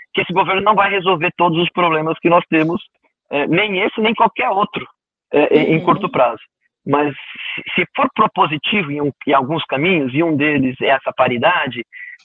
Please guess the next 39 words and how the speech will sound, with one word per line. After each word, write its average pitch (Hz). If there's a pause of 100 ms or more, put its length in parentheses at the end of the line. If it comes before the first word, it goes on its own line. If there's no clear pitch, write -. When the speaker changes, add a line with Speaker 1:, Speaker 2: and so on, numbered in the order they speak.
(100)
Speaker 1:
é, 127
é, 113
do 113
gênero, 143
da, 117
da, 117
das 120
mulheres 147
também 135
em 131
postos 127
de 120
comando, 170 (420)
já 147
é 160
muito, 147
muito 139
benéfico. - (1000)
Speaker 2:
Perfeito. - (320)
Vou 214
voltar 262
um 269
pouquinho 254
aqui 240
na 233
questão 233
da 220
China, 185
né? 196
Como 196
você 180
mencionou, 214 (300)
a 175
gente 180
tem 190
a 185
viagem 185
acontecendo, 185
né, 180